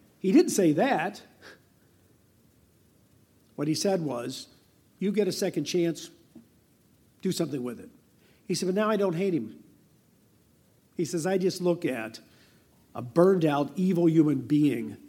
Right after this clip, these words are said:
that maybe God can save if he'll just turn to God." He says, "That's what I see." That's forgiveness.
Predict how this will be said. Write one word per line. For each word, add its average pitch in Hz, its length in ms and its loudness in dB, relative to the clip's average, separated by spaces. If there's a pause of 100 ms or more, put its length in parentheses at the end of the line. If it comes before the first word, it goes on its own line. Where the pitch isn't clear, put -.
(100)
that 127 160 -6
maybe 165 460 2
God 151 340 -6
can 127 140 -8
save 110 520 -8 (280)
if 120 140 -12
he'll 127 120 -8
just 120 320 -10
turn 117 200 -12
to 107 60 -12
God." - 300 -18 (960)
He 156 60 -8
says, 156 180 -4
"That's 165 240 -4
what 123 100 -10
I 113 80 -12
see." - 280 -16 (2750)
That's 233 340 6
forgiveness. 175 680 0